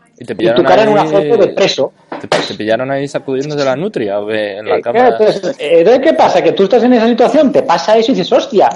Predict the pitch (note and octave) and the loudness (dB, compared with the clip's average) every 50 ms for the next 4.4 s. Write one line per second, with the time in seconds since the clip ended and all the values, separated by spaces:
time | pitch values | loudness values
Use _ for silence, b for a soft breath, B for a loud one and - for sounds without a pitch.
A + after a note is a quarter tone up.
0 | B B B B B _ - F3+ F#3 D#3+ D3 - - - D3 E3+ F3+ F3 - G3+ | B B B B B _ -2 0 2 2 2 0 0 0 0 2 2 2 2 2
1 | F3 F3 G3 A3 G#3+ F3+ E3 E3 D3+ - D3+ C#3 C3+ - - - G#3 B3+ C4+ G#3 | 2 4 4 2 2 0 -2 -2 0 2 2 2 2 0 -2 -2 0 0 2 2
2 | - C3 B2+ B2 - C3 - - E3+ D#3 D3+ E3 F#3+ A3 A#3 A3 E3+ C#3 B2+ C3 | 2 2 0 0 0 -2 -2 -2 0 2 4 4 6 6 4 4 4 2 2 2
3 | A#2+ B2 C3 B2+ - B2 A2+ B2 E3+ G3 - G3+ - A3+ B3 C#4+ C4+ B3+ A#3 A3 | 2 0 0 0 0 0 2 2 2 2 2 2 2 2 2 2 2 2 2 2
4 | G3+ - - - G3+ A3+ A#3+ - | 2 2 2 2 2 2 2 2